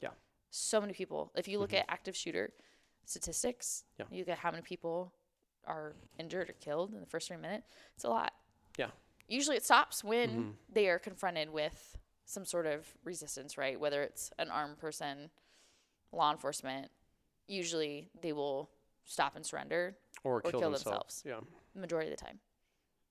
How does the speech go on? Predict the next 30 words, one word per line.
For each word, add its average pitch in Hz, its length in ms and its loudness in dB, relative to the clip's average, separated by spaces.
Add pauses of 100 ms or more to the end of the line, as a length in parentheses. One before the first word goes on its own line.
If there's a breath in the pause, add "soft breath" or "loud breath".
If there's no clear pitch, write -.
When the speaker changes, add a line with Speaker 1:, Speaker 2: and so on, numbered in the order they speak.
(100)
Speaker 2:
So - 140 0
imagine, 190 340 2
like, 180 160 -6
you're 175 140 -2
grocery 180 260 -2
shopping. 180 440 -6 (600)
That 165 80 -2
happened 170 200 -8
in 170 60 -16
Colorado, 185 540 -4 (140)
Speaker 1:
Mm-hmm. 120 120 -4
Speaker 2:
right? 208 120 -6 (220)
Grocery 180 260 -4
shopping. 180 420 -4 (720)
And 165 120 -6
then 165 80 -4
that 170 140 -2
happens. 214 480 -2
You 175 200 0
are 165 120 6
your 156 160 -2
own 151 80 -6
first - 220 -10
responder - 380 -8 (440)
Speaker 1:
Yeah. 113 60 -2
Speaker 2:
at - 60 -6
that - 140 -6
point. - 180 -10 (680)
Everyone 175 400 4
should, 151 200 -4